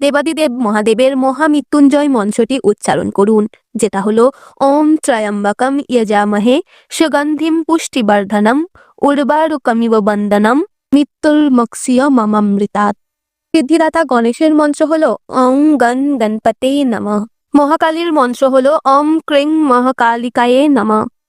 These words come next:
এবং সবশেষে শ্রীকৃষ্ণের মন্ত্র, সেই মহামন্ত্র হলো হরে কৃষ্ণ হরে কৃষ্ণ কৃষ্ণ কৃষ্ণ হরে হরে, হরে রাম হরে রাম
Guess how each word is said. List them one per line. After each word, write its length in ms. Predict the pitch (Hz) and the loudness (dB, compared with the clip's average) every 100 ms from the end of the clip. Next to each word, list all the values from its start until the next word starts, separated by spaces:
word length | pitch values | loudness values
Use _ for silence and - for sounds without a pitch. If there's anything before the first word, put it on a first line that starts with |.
| _ | _
এবং 220 | 311 311 320 | 0 2 0
সবশেষে 600 | 311 349 320 - 359 370 381 | 0 0 0 -2 -2 0 0
শ্রীকৃষ্ণের 640 | 349 330 302 294 - 349 349 | 0 -2 0 -2 0 0 2
মন্ত্র, 340 | 330 320 - 330 202 - _ | 2 0 0 -2 -2 -8 _
সেই 200 | - 240 247 | -2 -2 -2
মহামন্ত্র 600 | 247 240 294 302 302 294 269 | -4 -2 0 0 0 0 -2
হলো 240 | 240 254 330 - _ - | 2 2 2 -4 _ -4
হরে 220 | 277 285 311 | 0 0 -2
কৃষ্ণ 340 | 262 262 262 233 | -6 -6 -4 -2
হরে 220 | 240 247 | 0 -2
কৃষ্ণ 360 | - 240 - 254 269 294 | -2 -4 -2 -2 -2 -2
কৃষ্ণ 300 | 285 - 240 | -4 -4 -6
কৃষ্ণ 300 | 202 233 - 202 | -4 -6 -6 -6
হরে 220 | 226 226 | -2 0
হরে, 220 | 220 247 320 - - - | 2 2 0 -6 -20 -2
হরে 240 | 285 302 302 | 0 2 2
রাম 280 | 262 269 294 | 2 0 0
হরে 220 | 240 220 | -2 -4
রাম 280 | 214 226 226 | 0 0 2